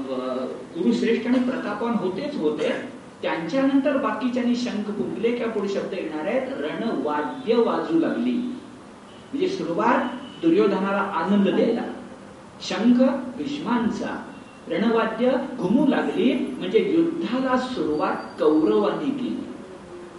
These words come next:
हा सूक्ष्म फरक लक्षामध्ये घ्या. दोघं युद्धाला आलेले आहेत, गोष्ट खरी आहे,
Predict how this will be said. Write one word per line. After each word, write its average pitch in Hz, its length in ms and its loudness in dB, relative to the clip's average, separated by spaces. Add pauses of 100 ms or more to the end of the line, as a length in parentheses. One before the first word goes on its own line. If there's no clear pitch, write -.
हा 160 100 -10
सूक्ष्म 196 400 -2
फरक - 320 0
लक्षामध्ये 165 420 -4
घ्या. - 160 -2 (760)
दोघं 214 360 8
युद्धाला 185 340 0
आलेले 220 380 4
आहेत, 247 200 0
गोष्ट 240 180 0
खरी 233 280 4
आहे, 233 80 4